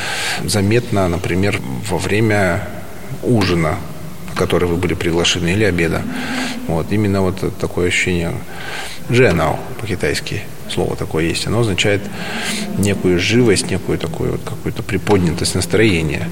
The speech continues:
И они обязательно вот хотят эту, этот, вот этот "женао" создать. Поэтому они много двигаются, говорят, иногда, а, смеются очень громко бывает. И чувствуется в этом некая иногда,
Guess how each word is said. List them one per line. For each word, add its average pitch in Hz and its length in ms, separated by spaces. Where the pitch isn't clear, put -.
И 104 100
они 139 300
обязательно 101 580
вот 87 120
хотят - 280
эту, 90 380
этот, 95 200
вот 92 100
этот - 320
"женао" 98 380
создать. - 380
Поэтому 113 240
они 76 220
много 101 240
двигаются, 131 460
говорят, 90 500
иногда, 92 280
а, 82 280
смеются 95 420
очень 98 240
громко 98 320
бывает. 92 460
И 95 440
чувствуется - 440
в - 20
этом 120 220
некая 110 360
иногда, 98 640